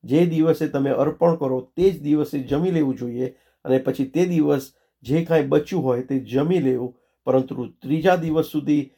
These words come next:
એમાંનું જે બચે તે અગ્નિમાં બાળી નાખવું, કારણ કે તે દૂષિત છે અને તે ત્રીજે દિવસે સહેજ પણ ખાવું નહીં,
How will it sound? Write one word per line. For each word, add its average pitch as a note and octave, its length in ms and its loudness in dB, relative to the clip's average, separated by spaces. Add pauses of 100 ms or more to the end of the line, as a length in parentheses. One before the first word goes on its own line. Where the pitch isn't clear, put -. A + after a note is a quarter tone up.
(160)
એમાંનું C3+ 340 0
જે C3 160 2
બચે B2+ 520 0 (260)
તે C3 120 0
અગ્નિમાં B2+ 540 0
બાળી A#2+ 260 0
નાખવું, A#2 400 -6 (680)
કારણ C3+ 180 2
કે B2+ 300 0
તે - 360 -6
દૂષિત D3 440 -4
છે F3+ 300 -4
અને B2 200 -2
તે C3 280 0
ત્રીજે D3 340 0
દિવસે D3+ 400 0
સહેજ D3 440 0
પણ D#3 180 -2
ખાવું C#3 400 -2
નહીં, A#2+ 280 -2